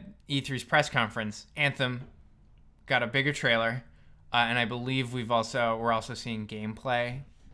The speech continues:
I, I might be mistaken about that second part. I've just been able to follow through Twitter. I don't like to make predictions as much on this podcast 'cause we're, like, members of the public. We don't have that access, but, like, there's, there's a pattern here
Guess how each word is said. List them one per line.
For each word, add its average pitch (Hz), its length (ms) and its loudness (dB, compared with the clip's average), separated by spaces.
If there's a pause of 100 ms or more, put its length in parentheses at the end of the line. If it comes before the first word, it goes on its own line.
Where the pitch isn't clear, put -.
(100)
I, 123 240 2
I - 20 4
might 127 220 2
be 127 100 -2
mistaken 110 380 -4
about 101 140 -6
that 104 120 -12
second 104 300 -10
part. 98 240 -6
I've 110 120 -4
just 113 200 -6
been 117 100 -6
able 104 200 -6
to 101 60 -8
follow 98 280 -4
through 101 140 -14
Twitter. 95 360 -12 (640)
I 175 80 8
don't 214 160 6
like 196 140 4
to 196 100 2
make 165 240 -2
predictions 165 640 -2
as 165 260 2
much 175 260 2
on 190 100 2
this 175 120 -2
podcast 180 560 0
'cause 127 140 -4
we're, 135 160 0
like, 120 240 0
members 117 300 -4
of 117 40 -10
the 110 60 -6
public. 123 440 -2
We 120 120 -4
don't 107 340 -4
have 113 400 -4
that 110 200 2
access, 110 480 -4
but, 120 220 0
like, 117 300 0
there's, 139 380 6 (240)
there's 120 260 -2
a 113 40 -8
pattern 117 420 0
here 117 440 0